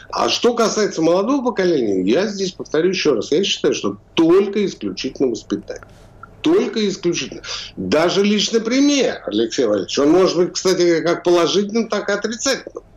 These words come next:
Вот вы о положительном примере говорите, у нас президент не пьющий, а у нас очень многие люди не пьют, потому что у них родители были пьющие.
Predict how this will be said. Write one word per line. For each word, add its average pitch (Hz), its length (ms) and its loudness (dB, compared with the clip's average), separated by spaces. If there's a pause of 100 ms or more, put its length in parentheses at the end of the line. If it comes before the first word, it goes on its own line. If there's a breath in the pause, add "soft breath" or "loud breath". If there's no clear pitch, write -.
(560 loud breath)
Вот 160 220 2
вы 202 100 6
о 202 100 4
положительном 214 640 2
примере 165 400 2
говорите, 107 420 -2
у 123 60 2
нас 131 140 0
президент 165 520 0
не 117 80 0
пьющий, - 440 -8 (460 loud breath)
а 143 120 0
у 147 40 2
нас 180 220 0
очень 220 260 0
многие 247 300 2
люди 208 260 2
не 156 160 6
пьют, 196 240 -2
потому 175 320 2
что 175 180 2
у 175 60 8
них 170 180 4
родители 202 540 0
были 117 280 0
пьющие. - 500 -8